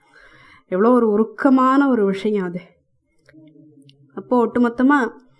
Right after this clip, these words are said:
இந்த ஸ்லோகத்தின் விஷயம் என்ன அப்படிங்கிறத பார்க்கறதுக்கு முன்னாடி, ஒரு ஏழு ஸ்லோகங்களாக மணவாள மாமுனிகளுடைய தினச்சரியையே இவர் கொடுத்துன்னு வரப்போறார். கூடவே மாமுனிகள் கூடவே இருந்துண்டு கைங்கரியம் பண்றதுக்கு தனக்கு ஒரு பிராப்தி வேணும்னு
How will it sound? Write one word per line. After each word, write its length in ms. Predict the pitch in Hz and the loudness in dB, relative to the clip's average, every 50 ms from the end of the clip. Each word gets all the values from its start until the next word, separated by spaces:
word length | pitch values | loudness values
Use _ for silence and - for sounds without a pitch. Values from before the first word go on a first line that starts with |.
| _ _ _ _ _ _ _ _ _ | _ _ _ _ _ _ _ _ _
இந்த 200 | - 202 208 208 - - | -8 -6 -6 -6 -2 0
ஸ்லோகத்தின் 540 | 240 233 247 269 277 262 - 269 254 240 | 0 2 2 2 -2 -2 -2 -2 0 0
விஷயம் 420 | 226 214 208 - - 240 233 226 226 | 0 -2 -4 -4 -2 -2 -2 -2 -2
என்ன 380 | - 202 196 202 220 220 220 214 | -4 -2 -2 0 0 0 0 -2
அப்படிங்கிறத 400 | 202 196 214 220 220 202 190 202 196 | -2 -4 -4 -4 -4 -6 -8 -8 -8
பார்க்கறதுக்கு 500 | 202 185 196 196 - 220 208 - 196 202 | -8 -8 -6 -6 -8 -8 -8 -8 -6 -4
முன்னாடி, 640 | 190 190 196 208 220 220 214 202 240 294 - - - _ _ _ _ _ _ _ _ _ _ _ _ _ _ _ _ | -2 -2 -2 0 0 0 0 0 -2 -4 -6 -10 -16 _ _ _ _ _ _ _ _ _ _ _ _ _ _ _ _
ஒரு 220 | 233 214 208 214 | -4 -4 -2 2
ஏழு 420 | 208 214 233 269 294 302 294 254 240 - | 2 4 6 6 6 6 6 4 2 2
ஸ்லோகங்களாக 880 | 262 262 269 262 294 285 277 254 247 240 240 233 226 220 226 277 - - | 2 2 2 2 2 0 2 2 2 2 2 0 0 0 0 -2 -4 -4
மணவாள 460 | 240 220 220 240 262 285 294 302 302 | -2 -2 0 2 2 2 4 4 2
மாமுனிகளுடைய 720 | 269 262 254 254 254 247 233 233 226 208 214 208 208 208 185 | 2 0 2 2 2 0 0 -2 -4 -4 -4 -4 -4 -4 0
தினச்சரியையே 760 | 190 202 226 269 294 - 302 302 285 269 269 247 233 233 254 294 | 0 0 0 0 0 2 2 2 4 2 2 2 2 4 2 2
இவர் 220 | 302 269 240 226 | 2 0 0 -2
கொடுத்துன்னு 520 | - - 220 226 - 269 247 233 220 202 202 | -2 -4 -6 -4 -2 -2 -2 -2 -2 -4 -4
வரப்போறார். 440 | - 202 202 196 196 208 262 311 - - _ _ _ _ _ _ _ _ _ _ _ | -2 -2 -2 0 0 -2 -4 -4 -8 -14 _ _ _ _ _ _ _ _ _ _ _
கூடவே 380 | - 269 277 285 285 294 302 311 | -4 -2 0 0 2 2 2 2
மாமுனிகள் 520 | 277 247 240 262 294 302 302 285 269 254 | 2 2 2 2 4 4 4 4 2 0
கூடவே 580 | 254 269 262 254 269 277 285 302 320 311 285 269 | 0 0 0 0 2 2 4 4 4 4 4 2
இருந்துண்டு 380 | 262 262 254 254 277 285 302 | 0 0 0 0 2 0 0
கைங்கரியம் 560 | 285 247 233 240 254 247 277 277 269 254 240 233 | 0 -2 0 0 0 0 0 0 0 0 0 0
பண்றதுக்கு 420 | 233 233 226 226 233 - 233 277 | 0 -2 -2 -4 -6 -4 -6 -6
தனக்கு 300 | 262 262 240 226 226 220 | -6 -4 -6 -6 -4 -4
ஒரு 140 | 214 208 202 | -4 -4 -4
பிராப்தி 440 | - 233 220 226 226 - 262 247 240 | -4 -4 -4 -4 -4 -2 -2 0 2
வேணும்னு 540 | 226 214 214 226 254 254 226 196 208 226 | 4 4 4 4 2 2 2 2 0 -2